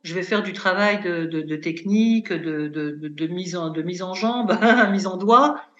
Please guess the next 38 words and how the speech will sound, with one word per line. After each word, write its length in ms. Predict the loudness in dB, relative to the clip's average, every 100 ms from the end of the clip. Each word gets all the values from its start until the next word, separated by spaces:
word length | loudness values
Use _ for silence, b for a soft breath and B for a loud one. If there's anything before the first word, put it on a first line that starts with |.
| _ _ -6
Et 140 | -4
puis 140 | 0 2
après, 540 | 2 2 4 4 4
euh, 340 | 4 4 2 0
je 160 | -4
ferai 220 | -8 -8 -8
ça 140 | -8
plutôt 340 | -10 -8 -6
dans 100 | -4
les 140 | -4 -2
périodes 360 | -2 -2 -4
de, 220 | -2 -4 -4 B B B -2
de, 100 | 0 0 -2
de, 340 | -4 -6 -8 -14 -20 _ _
dans, 100 | -8
dans 320 | -8 -2 0 2
mes 100 | 4
périodes 400 | 2 2 0 2
de, 280 | 0 0
de, 440 | 0 -4 -6 -10 -14 B B B B _
euh, 300 | -16 -12 -12 -10
comment 200 | -10 -6
dire, 140 | -4 -2
de 80 |
créativité, 880 | 2 6 4 4 -2 0 4 8 8
voilà, 280 | 8 6 6
qui 100 | 2
sont 160 | -6 -8
plutôt 280 | -8 -2 0
le 100 | -2
soir, 400 | 0 0 2 -2
et 60 |
cetera. 360 | -6 -4 0 2
Donc 120 | 0
voilà, 300 | 2 4 4
il 60 |
y 40 |
a, 40 | 2